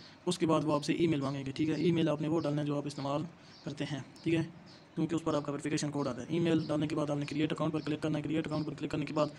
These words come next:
आपको एक code send किया जाएगा। ये जैसे उन्होंने मुझे send किया है, मैंने registration code,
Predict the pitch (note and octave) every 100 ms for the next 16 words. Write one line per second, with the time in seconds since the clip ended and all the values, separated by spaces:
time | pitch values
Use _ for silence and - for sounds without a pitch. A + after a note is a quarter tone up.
0 | - - D#3 D3+ D3 D3 D#3 D#3+ - -
1 | - - E3 D#3 D#3 D3+ C3+ C3 C#3 D3
2 | D#3 D#3+ D3+ - - - - - - D#3+
3 | D3+ D3 C#3 D3+ - D#3 D3 C#3+ - -
4 | - D3 C#3+ C#3 C3+ C3 D#3 D3+ D#3+ D3